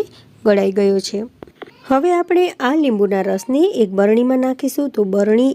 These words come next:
એકદમ ચોખ્ખી હોવી જોઈએ. તેને પણ આપણે સરસ રીતે ધોઈ અને એક બે દિવસ સુધી તડકામાં સૂકવી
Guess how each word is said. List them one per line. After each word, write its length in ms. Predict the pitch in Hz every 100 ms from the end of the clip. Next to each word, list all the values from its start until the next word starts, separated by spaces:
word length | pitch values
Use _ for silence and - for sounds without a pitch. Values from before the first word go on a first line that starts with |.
| - 254
એકદમ 300 | 262 285 262 -
ચોખ્ખી 320 | 208 - 247
હોવી 260 | 262 254 254 247
જોઈએ. 260 | 254 269 285 - - - -
તેને 180 | 269 285 320
પણ 120 | 294 220
આપણે 180 | 220 190
સરસ 280 | 226 220 233 220
રીતે 200 | 214 220 202
ધોઈ 200 | 247 247 240 220
અને 160 | 208 240 262
એક 80 | 262
બે 100 | 240 196
દિવસ 260 | 202 196 -
સુધી 260 | 208 202 190
તડકામાં 480 | 202 202 208 208 196
સૂકવી 340 | 277 269 240